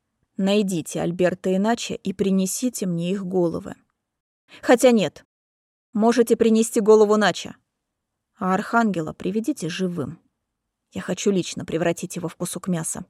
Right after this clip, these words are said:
Подчинённый молча кивнул и вышел из комнаты. Лоретти остался один.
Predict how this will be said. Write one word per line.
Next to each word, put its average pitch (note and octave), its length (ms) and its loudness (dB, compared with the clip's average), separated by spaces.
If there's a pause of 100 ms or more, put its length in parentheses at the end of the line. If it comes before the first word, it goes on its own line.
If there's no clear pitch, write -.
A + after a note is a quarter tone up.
(680)
Подчинённый D#4+ 600 0
молча A#3+ 360 2
кивнул G#3 480 0
и - 20 0
вышел G3 360 -4
из F#3+ 120 -12
комнаты. G3 540 -4 (840)
Лоретти B3+ 360 2
остался D#4 440 -2
один. G#3 280 -4